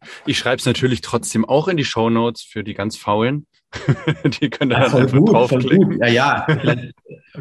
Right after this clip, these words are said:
Speaker 2: genau. <laughs>
Speaker 1: Sehr schön. John, hast du zum Abschluss noch etwas, was du loswerden möchtest? Ich habe so das Gefühl, da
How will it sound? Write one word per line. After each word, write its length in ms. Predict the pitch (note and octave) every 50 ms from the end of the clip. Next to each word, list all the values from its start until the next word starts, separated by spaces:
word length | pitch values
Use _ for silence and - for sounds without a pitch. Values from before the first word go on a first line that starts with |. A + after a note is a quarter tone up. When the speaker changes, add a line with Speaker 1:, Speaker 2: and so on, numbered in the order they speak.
| A#2+
Speaker 2:
genau. 320 | - G2+ A2 A2+ G#2 G#2 - - - -
<laughs> 1500 | - - - F3+ F#3+ D#3 A2+ C#3 E3+ F3 D#3 - F3 D#3+ - - - - D3+ - - - D3+ - D#3+ D3 B2+ - D3+ D3 D3 B2 A#2+ - - - - - - _ _ _ _ _ _ - D#3+ F#3+ - - - - _ - - A2+ - _ _ _ _
Speaker 1:
Sehr 300 | - - - G2+ G2 G2
schön. 380 | - - G2+ F#2+ F#2+ F#2+ - _ _ _ _ _ - - - _ _ _ _ _ _ _ _ _ _ _ _ _ _ _ - - - - - - - _ _ _ _ _ -
John, 160 | B2+ A#2+ B2
hast 140 | D3 D#3 -
du 60 | E3
zum 200 | E3 - E3 -
Abschluss 500 | - C#3+ C3+ - - D#3+ C#3+ C#3 C3 - - _
noch 260 | C3+ B2 C3+ - -
etwas, 440 | - C3 A#2+ - - B2+ B2 - -
was 100 | A2+ -
du 120 | - B2+
loswerden 520 | A2 A2 A#2 B2+ - - A#2 A2 G#2+ G#2+ G#2
möchtest? 280 | G#2 G#2+ G#2+ - - G#2+
Ich 60 | A#2 D3+
habe 80 | C3+
so 80 | B2+ C3
das 120 | A2+ -
Gefühl, 300 | - - - - A2 G#2
da 180 | G2 F#2+ F#2